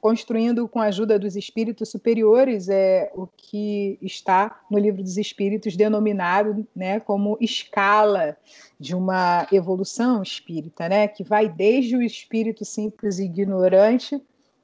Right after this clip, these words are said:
ao espírito perfeito. Você poderia, Ana,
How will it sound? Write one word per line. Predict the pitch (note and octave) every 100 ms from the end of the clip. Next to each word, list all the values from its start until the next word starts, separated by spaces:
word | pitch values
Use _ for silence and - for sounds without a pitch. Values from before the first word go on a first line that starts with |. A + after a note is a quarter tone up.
| _
ao | A#3 B3+
espírito | B3+ - B3+ B3
perfeito. | - C4+ - F#3+ F#3 G3 - _ - - - - - _ -
Você | D4+ D4
poderia, | F#4+ F#4 D#4 C#4+ C4 C#4+ A#3 F3+
Ana, | F#3 F3 F3 E3 D#3+